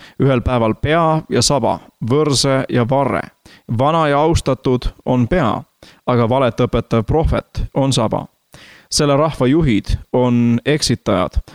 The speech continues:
ja nende poolt juhitud on viidud segadusse. Seepärast ei tunne issand rõõmu ta noortest meestest ega halasta vaeslaste ja lesknaiste peale.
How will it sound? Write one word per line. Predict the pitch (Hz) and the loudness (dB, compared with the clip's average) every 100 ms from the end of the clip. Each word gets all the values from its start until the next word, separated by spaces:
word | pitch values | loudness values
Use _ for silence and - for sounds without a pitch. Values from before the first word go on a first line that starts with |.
| - - | -8 -2
ja | |
nende | 127 131 120 | 0 2 2
poolt | 117 107 | 0 0
juhitud | 143 143 110 - 101 - - - | 2 2 0 -2 -2 -2 -4 0
on | 117 | 2
viidud | 110 135 107 - | 2 2 2 0
segadusse. | 131 113 101 - - - - - - - | 0 0 0 -2 -4 -6 -10 -20 -20 -12
Seepärast | - 185 196 165 147 139 - - | -2 0 2 2 0 -2 -6 -2
ei | 131 120 | 0 2
tunne | 170 170 123 120 - - - | 2 2 2 0 -4 -10 -4
issand | 131 131 113 | 0 0 0
rõõmu | 156 160 113 110 107 | 2 2 2 2 0
ta | 120 | 0
noortest | 123 143 139 120 - | 0 0 0 -4 -2
meestest | 127 120 - 117 - | 0 0 -2 -4 -2
ega | 123 117 | 0 0
halasta | 107 156 120 - - 120 120 - - 139 | 0 0 0 -2 -2 -2 -2 -10 -10 -2
vaeslaste | 131 160 131 131 131 - 123 | 0 0 0 0 -2 0 0
ja | 120 | 2
lesknaiste | 135 - 123 113 - 117 | 2 0 0 -2 0 -2
peale. | 143 110 90 | 0 0 -2